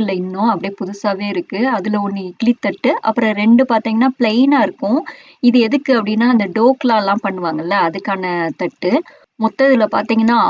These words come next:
ஆறு தட்டு இருக்கு இந்த இட்லி பானையோட சேர்த்து. இதுவுமே ரொம்ப நல்லா இருக்கும். இந்த இட்லி பாட் பாத்தீங்கன்னா நீங்க கேஸ் ஸ்டவ்ல,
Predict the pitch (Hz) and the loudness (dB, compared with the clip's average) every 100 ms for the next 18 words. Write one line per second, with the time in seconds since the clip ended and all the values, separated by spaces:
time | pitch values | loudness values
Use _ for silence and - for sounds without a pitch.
0 | 185 233 262 - 208 - 285 240 247 247 | 2 4 2 2 -2 0 0 2 4 4
1 | 196 185 226 240 208 202 196 226 - 208 | 4 0 0 0 -2 -2 -4 -4 -6 -6
2 | 208 - - 254 254 247 202 220 233 185 | -6 -6 2 4 4 2 0 2 2 0
3 | 190 180 170 202 285 - - _ - 247 | -2 -2 -2 -2 -2 -4 -20 _ 4 6
4 | 262 247 269 277 247 240 226 208 214 220 | 8 6 2 0 -2 -2 -4 -2 -2 -2
5 | 226 214 196 175 170 185 175 208 - 226 | 0 0 -2 -6 -6 -4 -2 -2 -4 -4
6 | 196 190 | -4 -2